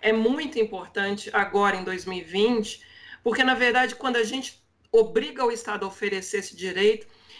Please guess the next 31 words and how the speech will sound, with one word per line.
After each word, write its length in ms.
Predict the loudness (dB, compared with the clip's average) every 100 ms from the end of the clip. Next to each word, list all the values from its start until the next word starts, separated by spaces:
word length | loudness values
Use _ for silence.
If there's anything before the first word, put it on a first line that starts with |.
| -6
isso 280 | -4 0 0
não 300 | 2 2 0
se 220 | -2 -4
faz 480 | 0 2 4 2 0
sem 280 | -2 0
você 300 | 2 0 2
estabelecer 680 | 0 2 0 2 2 0 -4
pilares. 800 | 2 2 2 -2 -6 -10 -14 -16 _ _ -20 0
Ou 80 | 0
seja, 340 | 4 2 0 -8 -14
o 100 | -6
direito 480 | -6 2 2 2 -2
à 80 | -8
saúde, 600 | -4 -2 -2 -4 -8 -12 -14 -20 2
embora 560 | 2 4 4 4 2
na 120 | -2 -2
dimensão 720 | -2 0 0 -2 -4 -2 0
pessoal 440 | 2 0 0 -4
de 80 | -4
cada 220 | -6 -6
cidadão, 680 | -4 0 0 0 -6 -6 -10 -20 _ -20 2
ele 200 | 4 4
seja 320 | 0 0 0
exi-, 260 | -2 -4 2
ex-, 280 | 4 4 -2
ele 140 | -16
seja 500 | -16 -4 0 0 0
exigível, 800 | -2 -2 -6 -6 -4 -4 -2 -2
até 220 | 0 4
mesmo 280 | 6 4 2
judicialmente, 960 | -4 -4 -2 -2 0 2 4 2 0